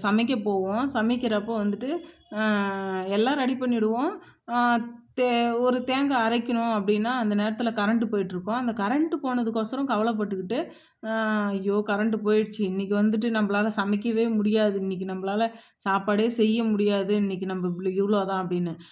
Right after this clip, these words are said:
நம்ம நினைச்சதே நடக்கணுன்ற அவசியம் எதுவுமே இல்ல. கரண்ட் போயிடுச்சா, அந்நேரத்துக்கு தேங்காய் இல்லாம என்ன செய்யலாம் அப்படின்னு சொல்லிட்டு நம்ம யோசனை பண்ணணும். தேங்காய் இல்லாம செய்யற வேலையை நம்ம செஞ்சிடணும். அப்படி செஞ்சாதான் நம்மளுக்கு வந்துட்டு அந்த இடத்துல சக்சஸ் ஆக முடியும்.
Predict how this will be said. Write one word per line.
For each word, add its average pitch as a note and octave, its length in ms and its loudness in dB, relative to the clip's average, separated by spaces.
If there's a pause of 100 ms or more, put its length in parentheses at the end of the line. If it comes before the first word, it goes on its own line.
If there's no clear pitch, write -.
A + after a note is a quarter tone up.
(120)
நம்ம F#3 220 -2
நினைச்சதே B3 600 0
நடக்கணுன்ற A3+ 720 0
அவசியம் G3+ 640 2
எதுவுமே G#3+ 360 2
இல்ல. F#3+ 440 2 (440)
கரண்ட் A3 280 2 (120)
போயிடுச்சா, G3+ 440 2 (200)
அந்நேரத்துக்கு A#3+ 640 -2 (340)
தேங்காய் C4 400 4
இல்லாம A#3+ 300 4
என்ன A#3 280 2
செய்யலாம் A3 680 2
அப்படின்னு A3+ 160 4
சொல்லிட்டு G3+ 380 0
நம்ம F#3+ 220 0
யோசனை G3+ 400 0
பண்ணணும். F#3 320 0
தேங்காய் A#3 320 0
இல்லாம G#3+ 280 0
செய்யற A3 420 2
வேலையை G#3 300 2
நம்ம F#3+ 160 -2 (100)
செஞ்சிடணும். G3+ 640 0 (360)
அப்படி G3 320 -2
செஞ்சாதான் A#3+ 580 4
நம்மளுக்கு G#3 280 2
வந்துட்டு G#3 260 0
அந்த G#3 380 2
இடத்துல A3+ 260 -2
சக்சஸ் F#3+ 360 -8
ஆக F#3+ 160 -2
முடியும். F#3 480 0